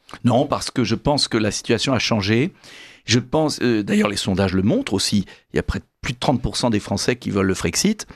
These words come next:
Et, et je ne vais pas proposer un Frexit sec comme ça. Je vais justement être là, pour la première fois, il y aura une offre politique en France, à une présidentielle, pour que on acte que seule la dissolution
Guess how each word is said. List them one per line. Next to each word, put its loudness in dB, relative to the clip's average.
Et, 2
et 4
je 2
ne -2
vais 0
pas 0
proposer -2
un 0
Frexit -4
sec -2
comme 0
ça. 0
Je 2
vais 2
justement 0
être -2
là, 2
pour 2
la 0
première -2
fois, 0
il -6
y 2
aura 2
une 2
offre 0
politique -6
en -6
France, -2
à 4
une 0
présidentielle, 0
pour 2
que 0
on 2
acte -4
que 2
seule 2
la 0
dissolution 0